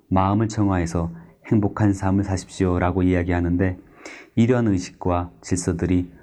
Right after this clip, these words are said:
어떻게 도움이 되겠는가?라고 생각하는 사제들이 있었습니다. 예배나 제사를 가르치지 않는다면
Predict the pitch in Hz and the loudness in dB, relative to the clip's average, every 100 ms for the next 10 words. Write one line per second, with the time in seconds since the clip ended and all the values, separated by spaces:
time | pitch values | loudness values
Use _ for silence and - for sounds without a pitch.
0 | - - 107 - 120 117 104 101 101 95 | -20 -2 0 2 0 2 0 2 2 0
1 | 92 92 90 87 82 82 80 - - _ | -2 -2 0 0 2 0 -2 -8 -20 _
2 | _ _ - - 90 90 92 107 101 104 | _ _ -10 -2 0 0 0 0 0 2
3 | 107 107 113 104 95 90 85 85 82 85 | 2 2 -2 0 0 0 0 -2 -4 0
4 | 82 80 82 - - _ _ _ _ _ | 0 0 -4 -14 -20 _ _ _ _ _
5 | _ _ - - - - 110 110 117 123 | _ _ -20 -20 -20 2 4 4 2 0
6 | 123 107 98 107 101 90 87 - - 87 | 0 -2 0 -2 0 -2 -4 -6 -4 0
7 | 87 85 85 90 95 | 0 2 2 2 -2